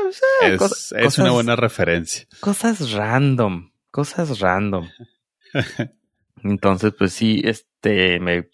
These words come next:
Speaker 1: ya he visto muchos videos de cuánto cuesta.
Speaker 2: Necesitamos, sí, necesitamos que llegue el especialista a des-, desa-, a desatorar.
Speaker 1: <laughs> A desatorar, meterle una sonda para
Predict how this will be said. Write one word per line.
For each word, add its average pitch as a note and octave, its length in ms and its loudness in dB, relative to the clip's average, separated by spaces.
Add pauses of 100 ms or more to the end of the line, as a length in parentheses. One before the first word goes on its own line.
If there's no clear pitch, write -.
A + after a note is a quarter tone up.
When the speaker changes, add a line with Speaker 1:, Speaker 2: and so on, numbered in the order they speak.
(120)
Speaker 1:
ya G2 100 0
he F#2+ 40 0
visto G2 220 -2
muchos G#2 300 -2
videos G2 500 0 (800)
de - 160 -4
cuánto G#2 340 -2
cuesta. G2+ 280 0
Speaker 2:
Necesitamos, G#2 440 2 (440)
sí, - 180 -6
necesitamos G#2 420 0
que A2+ 100 0
llegue G2 120 4
el G#2 60 2
especialista G2 840 -2
a F#2+ 60 -4
des-, - 260 -14 (140)
desa-, F#2+ 360 -4
a F#2+ 120 2
desatorar. F#2+ 380 -2 (140)
Speaker 1:
<laughs> - 120 -8
A F3 120 4
desatorar, C3+ 840 0 (280)
meterle G#2+ 360 0
una A#2 200 0
sonda D3 720 0
para B2 240 0